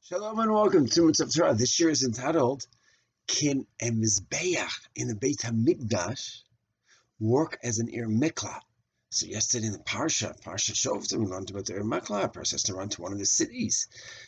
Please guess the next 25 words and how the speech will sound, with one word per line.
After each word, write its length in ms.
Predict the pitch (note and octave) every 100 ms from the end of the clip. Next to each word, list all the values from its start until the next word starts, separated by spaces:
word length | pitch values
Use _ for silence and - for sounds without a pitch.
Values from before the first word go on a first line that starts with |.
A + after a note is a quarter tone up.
| _
three 220 | - G#2+ F#2+
in 100 | G#2
Israel, 440 | E3 D#3 C3 G2
three 160 | - F2
on 80 |
the 80 | E2+
other 120 | E2
side, 380 | - D#3 E3 A#2+
the 60 | G#2
forty-two 460 | - F#2+ F#2+ G2+
sh-, 260 | - - - - - - _ -
uh, 460 | F#2+ F#2 F2+ E2+ E2+
cities 380 | - D#3 C3+ G#2+
of 160 | F#2
the 80 | F#2
Levium, 720 | F2+ F2+ C#3+ G3+ F#3 A2+ E2 - _ E2+
Yisroel, 320 | - G2 F2+
another 240 | E2+ D#2+
three, 240 | - A2 G2
B'nai 360 | F2 F2 E2 F#2+
Aaron, 160 | C3
and 100 | C3
went 140 | F2+ -
to 60 |
Mashiach. 520 | E2+ - D#3+ G2 F2